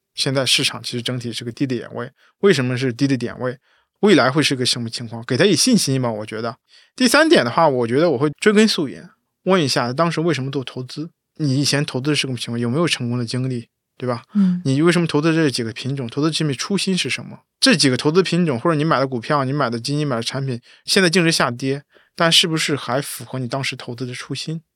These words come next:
Speaker 1: 如果说符合你当时初心，只是因为市场行情贝塔原因，我净值下跌了，但其实管理人的能力还在，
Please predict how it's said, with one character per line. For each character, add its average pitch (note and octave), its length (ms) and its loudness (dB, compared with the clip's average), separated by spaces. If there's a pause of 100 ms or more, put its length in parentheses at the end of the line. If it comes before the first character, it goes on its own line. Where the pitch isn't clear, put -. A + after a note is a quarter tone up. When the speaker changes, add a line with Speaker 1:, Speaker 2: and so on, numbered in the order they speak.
Speaker 1:
如 A3+ 120 0
果 A3 120 6
说 F#3+ 160 4
符 D3+ 200 -4
合 D3+ 100 0
你 E3 60 -2
当 C3+ 180 0
时 C3 80 -6
初 A#2+ 100 -8
心， B2 220 -6 (400)
只 A#2+ 140 -2
是 D3+ 80 0
因 F3 120 0
为 E3+ 60 0
市 D#3+ 160 -2
场 A#2 80 -4
行 A2+ 180 -10
情 B2 80 -6
贝 F3 160 2
塔 F3+ 140 0
原 A#2+ 220 -6
因， A#2+ 160 -12
我 A2+ 120 -8
净 B2 160 -8
值 B2+ 80 -6
下 - 140 -8
跌 A#2 180 -4
了， B2 140 -8 (420)
但 E3 160 -2
其 E3 120 0
实 F3+ 80 4
管 D#3 140 4
理 D#3+ 100 2
人 A#2 200 -2
的 C3 100 -2
能 A2+ 200 -4
力 D#3 100 -2
还 A#2 160 -10
在， A#2 380 -4